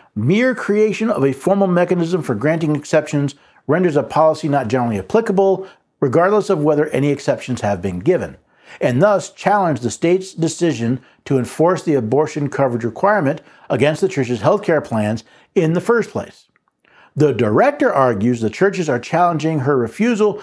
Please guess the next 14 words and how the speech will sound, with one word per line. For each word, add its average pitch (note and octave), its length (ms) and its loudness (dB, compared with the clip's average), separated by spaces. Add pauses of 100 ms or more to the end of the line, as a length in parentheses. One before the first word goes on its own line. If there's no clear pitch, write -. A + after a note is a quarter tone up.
(120)
to D3 120 0
extend E3 440 0
an D3 60 2
exemption B2+ 580 0
to A2+ 140 -4
plaintiffs E3 520 -2
because C3 540 -2 (260)
they D#3 140 0
are F3 80 -2
not E3 240 0
entities E3+ 580 -2
subject G3 360 -2
to D#3 80 -2
regulation C#3+ 640 0